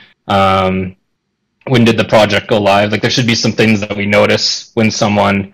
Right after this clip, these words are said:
submits a wallet that should hopefully stand out. Um, but we'll also try and talk to, um,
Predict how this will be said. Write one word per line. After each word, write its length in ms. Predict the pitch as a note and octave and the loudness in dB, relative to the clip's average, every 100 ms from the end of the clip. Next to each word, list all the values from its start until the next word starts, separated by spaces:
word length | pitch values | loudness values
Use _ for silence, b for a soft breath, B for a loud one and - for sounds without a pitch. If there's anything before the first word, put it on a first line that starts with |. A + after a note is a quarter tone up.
| - | -12
submits 440 | - A2 G#2 - | -4 -2 -2 -2
a 60 | G#2+ | 0
wallet 360 | G#2 A2 A2 | 4 4 4
that 320 | A2+ G#2+ - B B - | 0 0 -4 B B -6
should 160 | B2+ | 0
hopefully 440 | B2 B2+ C3 A#2 A2+ | 0 0 0 2 2
stand 360 | - A#2 A2+ | 2 0 4
out. 300 | A2+ A#2 - _ b _ _ _ | 4 4 0 _ b _ _ _
Um, 600 | G#2+ G2+ F#2+ F#2+ F#2 F#2 | -2 2 2 0 -2 -2
but 140 | A#2+ A2+ | 0 4
we'll 140 | A2+ | 4
also 640 | A2 - A2 G2+ G2 - _ _ _ _ - | 4 2 2 2 2 -2 _ _ _ _ -12
try 220 | - G#2 | -4 -2
and 160 | F#2+ F#2 | -2 0
talk 260 | G#2 F2+ | -2 -2
to, 520 | - G#2+ F#2+ F#2 F#2 - | -4 -4 -2 -2 -4 -10
um, 560 | - G2+ F#2+ F#2 F2+ - | -6 -2 0 -2 -4 -8